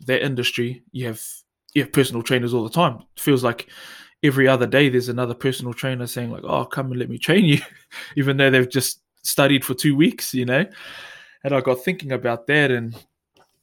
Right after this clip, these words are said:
with some of the messages that I've been getting from some people about advice on certain areas of their art. And I was thinking, like, "Oh, like, what about, like, like, a creative coach or, like, a mentor or some that sort, something like that?"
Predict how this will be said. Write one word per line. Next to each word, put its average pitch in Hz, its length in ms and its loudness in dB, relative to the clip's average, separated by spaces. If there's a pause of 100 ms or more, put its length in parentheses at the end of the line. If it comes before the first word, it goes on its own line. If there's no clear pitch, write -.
(180)
with 143 180 4
some 151 200 2
of 131 80 4
the 131 80 4
messages 131 500 0
that 135 120 2
I've 120 160 0
been 127 180 -2
getting 127 240 -2
from 113 220 -8
some 120 240 -6
people 117 300 -6
about 110 400 -6 (540)
advice 113 520 0
on 110 480 -4
certain 117 400 -2
areas 113 440 0
of 113 160 -2
their 117 260 2
art. 110 380 0 (1040)
And 127 100 -6
I - 20 -2
was 123 100 -6
thinking, 135 200 -2
like, - 120 0
"Oh, 202 180 2 (120)
like, 123 240 -2 (340)
what 135 140 2
about, 123 340 2
like, - 220 -4 (260)
like, 131 140 -10
a 117 60 -8
creative 131 520 2
coach 139 340 0
or, 110 180 -4
like, 113 180 -12
a 107 60 -10
mentor 123 500 -4
or 123 60 -8
some 120 200 -6
that 120 180 -6
sort, - 260 -10
something 117 320 -4
like 113 160 -2
that?" 131 160 4